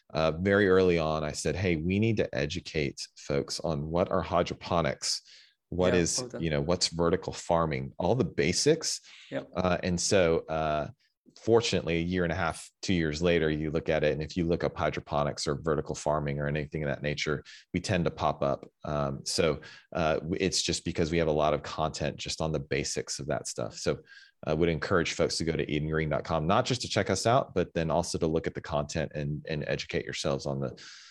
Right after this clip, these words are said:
Speaker 1: uh, on the industry as a whole.
Speaker 2: Eddie,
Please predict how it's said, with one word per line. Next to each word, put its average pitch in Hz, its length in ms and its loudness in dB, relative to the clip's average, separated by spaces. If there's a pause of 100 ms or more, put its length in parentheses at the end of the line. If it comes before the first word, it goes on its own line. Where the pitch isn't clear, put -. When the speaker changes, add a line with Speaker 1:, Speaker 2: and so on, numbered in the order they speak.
(200)
Speaker 1:
uh, 76 220 0
on 78 160 -2
the 78 140 -2
industry 73 420 -2
as 65 80 -4
a 64 60 -4
whole. 71 300 -4 (1400)
Speaker 2:
Eddie, 175 400 4